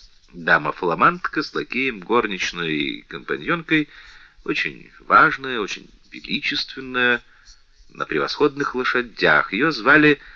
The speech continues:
фламандской дамой. Все эти путешественники, как мы сказали, приехали в один и тот же день,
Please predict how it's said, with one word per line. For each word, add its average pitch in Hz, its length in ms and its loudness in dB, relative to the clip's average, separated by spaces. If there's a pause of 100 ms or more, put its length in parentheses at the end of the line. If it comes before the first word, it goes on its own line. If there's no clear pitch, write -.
(280)
фламандской 107 1200 4 (160)
дамой. - 260 -2 (2000)
Все - 200 0
эти - 120 -4
путешественники, 151 760 -4
как - 160 -6
мы 131 100 -10
сказали, 120 360 -2
приехали 78 500 -2
в 73 40 -2
один 71 300 -4
и 58 60 -14
тот 65 180 -12
же 69 140 -12
день, 175 420 0